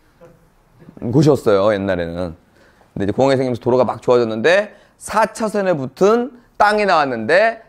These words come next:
지목이 염전이에요. 자, 머릿속으로 염전 땅 그러면 소금 이렇게 생각하시잖아. 그냥 다 땅이에요, 땅. 얘도 땅, 땅, 땅, 땅, 땅.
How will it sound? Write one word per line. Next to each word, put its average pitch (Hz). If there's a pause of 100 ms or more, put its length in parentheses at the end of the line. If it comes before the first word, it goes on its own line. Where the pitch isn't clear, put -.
(100)
지목이 170 (140)
염전이에요. 160 (2000)
자, 101 (760)
머릿속으로 247
염전 233
땅 285
그러면 240
소금 311
이렇게 196
생각하시잖아. 135 (880)
그냥 247 (280)
다 160 (100)
땅이에요, 220
땅. 151 (1400)
얘도 208
땅, 233
땅, 247
땅, 226
땅, 214
땅. 156